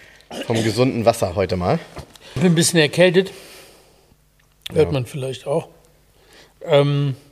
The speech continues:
Speaker 2: genau, die Luft ist drin. Herzlich willkommen. Ich habe hier die neue Youngtimer liegen, die hatte ich im Briefkasten.
Speaker 1: Ja, ich hab die auch mit. Ich hatte die auch im Briefkasten.
Speaker 2: Ist ganz geil.
Speaker 1: Ja.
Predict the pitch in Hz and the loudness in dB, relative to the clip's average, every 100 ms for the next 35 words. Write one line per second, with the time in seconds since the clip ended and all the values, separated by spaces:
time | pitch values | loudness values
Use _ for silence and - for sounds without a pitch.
0 | _ - _ _ - _ _ - 143 143 | _ -20 _ _ -20 _ _ -4 0 2
1 | 135 107 - - 135 147 - 170 - - | 2 -2 -20 -10 -4 -4 -4 -12 -8 0
2 | 156 135 104 - _ _ - 143 - 139 | 0 0 -6 -14 _ _ -6 -6 -6 -12
3 | 139 165 147 127 - - - 196 175 156 | -4 -2 -2 -4 -14 -20 2 2 4 2
4 | 156 165 180 165 151 156 208 - 147 143 | 4 6 6 4 2 0 0 0 0 0
5 | 135 131 147 233 - 147 - - 127 135 | -2 -4 -6 -8 -2 -4 -4 -12 -8 -10
6 | - - 135 - 208 214 - - 185 - | -8 -6 -6 -6 -8 -6 -6 -4 -6 -2
7 | - - 156 104 - 113 120 110 110 101 | 0 2 0 -2 -6 0 0 0 -2 -2
8 | 104 95 - 92 - 101 - - - - | -2 -4 -6 -6 -6 -14 -16 -20 -20 -4
9 | - 151 165 175 170 170 208 - - | -2 -2 0 2 4 2 -2 -12 0